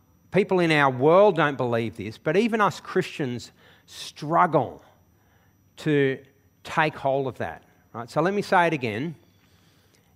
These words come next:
Everything you have, it's been given by God, but it's been loaned to you or entrusted to you. It doesn't belong to you.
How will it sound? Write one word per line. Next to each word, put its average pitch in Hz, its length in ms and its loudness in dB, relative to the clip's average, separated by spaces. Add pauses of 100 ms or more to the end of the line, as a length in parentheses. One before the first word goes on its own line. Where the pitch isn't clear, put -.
(140)
Everything 208 560 0
you 175 140 0
have, 147 680 -4 (1080)
it's - 160 -12
been 127 260 -4
given 190 320 0
by 151 180 4
God, 110 580 -4 (800)
but 139 140 0
it's 147 160 -8
been 143 380 -4
loaned 143 800 -4
to 139 100 -12
you 90 400 -10 (640)
or 131 160 -6
entrusted 135 880 -8 (240)
to - 100 -12
you. 90 380 -10 (400)
It 143 160 -8
doesn't 208 400 4 (560)
belong 160 600 2
to - 140 -8
you. 117 600 -6